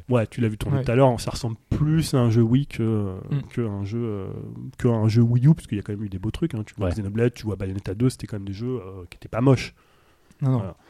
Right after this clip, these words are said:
Speaker 1: Donc, moi, je trouve que c'est là que le délit de Samuel a commencé, que, euh, ça a été raillé. Donc, le jeu a été reporté pour, euh, justement qu'il améliore graphiquement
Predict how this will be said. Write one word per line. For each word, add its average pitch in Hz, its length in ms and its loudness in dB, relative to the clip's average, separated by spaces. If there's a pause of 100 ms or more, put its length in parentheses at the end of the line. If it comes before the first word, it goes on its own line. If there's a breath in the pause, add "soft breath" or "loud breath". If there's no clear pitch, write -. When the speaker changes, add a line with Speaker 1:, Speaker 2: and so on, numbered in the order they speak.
(720 loud breath)
Speaker 1:
Donc, 170 460 4
moi, 160 140 10
je - 60 2
trouve 185 140 6
que - 80 -8
c'est 139 140 2
là 165 140 8
que 131 260 2
le 120 60 4
délit 143 220 4
de 156 60 -4
Samuel 135 340 2
a 123 60 2
commencé, 131 560 0
que, 117 100 -10
euh, 107 500 -8
ça - 140 -8
a 110 40 -2
été 120 140 -4
raillé. 143 360 6
Donc, 131 180 0
le 120 60 0
jeu 123 100 4
a 123 40 4
été 117 180 -2
reporté 131 640 2
pour, 127 420 -6
euh, 110 80 -6
justement 120 380 -4
qu'il 107 320 -6
améliore 107 280 -4
graphiquement 131 540 -4